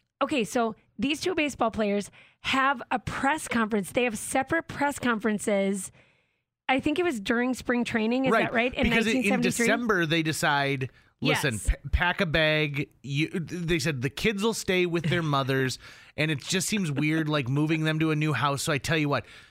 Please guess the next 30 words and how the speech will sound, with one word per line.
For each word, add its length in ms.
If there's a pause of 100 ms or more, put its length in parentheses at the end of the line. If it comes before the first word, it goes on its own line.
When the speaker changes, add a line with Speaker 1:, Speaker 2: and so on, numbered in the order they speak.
(160)
Speaker 2:
the 240
players, 600
the 100
gents, 560
you 140
Speaker 1:
Yeah. 80
Speaker 2:
just 160
pack 340
bags 380
and 120
you, 140
you 160
got, 320
you're 120
Speaker 1:
Yeah, 60
Speaker 2:
gone. 300
Speaker 1:
it 100
actually 380
wasn't 280
a 40
wife 220
swap 280
at 80
all. 200
That's 180
a 60
good 160
point. 260 (260)
It 160
was 480